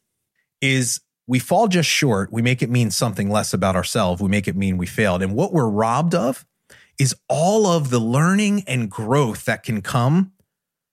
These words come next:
from recognizing what we did do along the way. So think about it like this. If you're somebody that set a goal for yourself to recruit five people and you did two,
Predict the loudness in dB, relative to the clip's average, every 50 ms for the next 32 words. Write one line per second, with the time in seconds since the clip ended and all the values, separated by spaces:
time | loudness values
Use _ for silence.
0 | _ _ _ -4 -2 -2 0 0 0 0 0 -2 -2 -2 0 0 0 0 0 0
1 | -2 -2 -2 0 -2 -2 -2 -4 -6 -8 -6 -6 -4 -2 -2 -2 -2 -2 -2 -2
2 | -2 -2 -2 -4 -6 -10 _ _ _ _ _ _ _ _ _ _ _ _ _ -4
3 | 0 0 0 0 0 2 2 2 2 2 0 -2 -4 -10 _ _ _ _ _ _
4 | _ _ _ _ _ _ _ _ _ -4 -2 -2 -2 -2 -4 -6 -4 -4 -2 -2
5 | -2 -2 -2 -2 -2 -2 -2 -4 -4 -6 -8 -8 -8 -8 -8 -4 -2 0 0 0
6 | 0 -2 0 0 2 2 0 0 -2 -2 -2 -2 0 0 0 0 0 0 0 -2
7 | -2 -2 -2 0 0 0 -2 -4 -4 -4 -2 -2 -2 -2 -4 -6 -4 -4 -4 -4
8 | -4 -2 -2 -2 0 -2 -2 -2 0 0 0 0 0 0 0 2 2 2 2 2
9 | 0 0 0 -2 -2 0 0 -2 -4